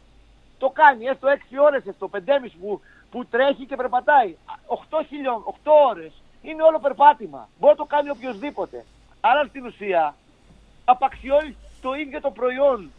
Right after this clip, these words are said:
Όταν το κάνεις προσιτό σε όλους, κάπου χάνει τη μαγεία του. Παλιά λέγαμε μαραθώνιος και λέγαμε να κάνω ένα μαραθώνιο και ότι είναι τρομερό επίτευγμα. Πλέον, στις οκτώ ώρες, εγώ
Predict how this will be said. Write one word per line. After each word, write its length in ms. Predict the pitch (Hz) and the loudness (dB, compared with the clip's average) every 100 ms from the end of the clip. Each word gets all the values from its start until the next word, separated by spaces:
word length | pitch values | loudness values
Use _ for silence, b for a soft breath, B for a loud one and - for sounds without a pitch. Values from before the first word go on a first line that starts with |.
| _ _ _ _ - | _ _ _ _ -6
Όταν 380 | 262 294 262 - _ _ _ _ | 0 0 -2 -10 _ _ _ _
το 100 | 240 | -10
κάνεις 400 | - 247 277 269 - | -4 0 0 -2 -8
προσιτό 520 | 226 - 160 240 262 - | -8 -8 -4 -2 -2 -4
σε 80 | |
όλους, 480 | 220 196 165 156 156 _ _ _ _ | -4 -4 -6 -8 -12 _ _ _ _
κάπου 260 | - 285 277 | -4 -4 -2
χάνει 260 | 285 294 262 | -6 -6 -6
τη 100 | 247 | -10
μαγεία 400 | 214 175 269 247 | -10 -8 -8 -8
του. 80 | 185 | -6
Παλιά 260 | 180 220 | -4 -2
λέγαμε 300 | 247 240 247 | -2 -6 -10
μαραθώνιος 560 | 220 180 156 175 202 214 | -10 -10 -12 -12 -12 -10
και 100 | 196 | -8
λέγαμε 220 | 208 226 | -8 -10
να 100 | 202 - | -12 -4
κάνω 240 | 214 233 | -4 -4
ένα 140 | 226 | -6
μαραθώνιο 800 | 202 180 156 - 190 214 226 208 _ _ _ | -6 -6 -8 -6 -6 -6 -10 -12 _ _ _
και 60 | 196 | -8
ότι 120 | 254 | -6
είναι 120 | 269 | -2
τρομερό 360 | 262 247 254 285 | -2 2 6 6
επίτευγμα. 760 | 277 294 233 156 131 131 107 _ _ _ | 6 -8 -10 -10 -12 -20 -20 _ _ _
Πλέον, 480 | 277 247 208 190 202 _ _ _ | -6 0 0 0 -6 _ _ _
στις 180 | 254 240 | -12 -10
οκτώ 240 | 233 302 | -6 4
ώρες, 360 | 294 226 196 - _ _ _ _ _ | 4 4 -4 -14 _ _ _ _ _
εγώ 240 | - 302 | -6 0